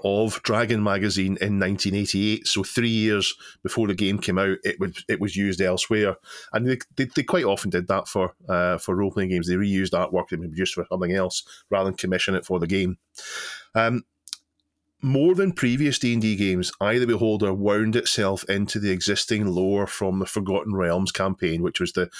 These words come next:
the, the very popular, uh, campaign at the time. It was Kelvin Blackstaff himself that sent you to explore the sewers under the city of Waterdeep.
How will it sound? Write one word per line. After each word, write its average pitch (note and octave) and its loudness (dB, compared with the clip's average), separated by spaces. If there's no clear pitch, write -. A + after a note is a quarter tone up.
the, F#2 -2
the G2+ 0
very G2 2
popular, G2+ -2
uh, E2 0
campaign F2+ 0
at E2+ -2
the F2 -2
time. F2+ -2
It D2+ 0
was G2+ 0
Kelvin A2 2
Blackstaff F#2+ 0
himself F2+ 0
that - -2
sent F#2+ 0
you F#2 -2
to - -4
explore G#2 0
the G2 -2
sewers G#2+ 0
under B2+ 2
the A2+ 2
city - 0
of F2+ 0
Waterdeep. F#2 0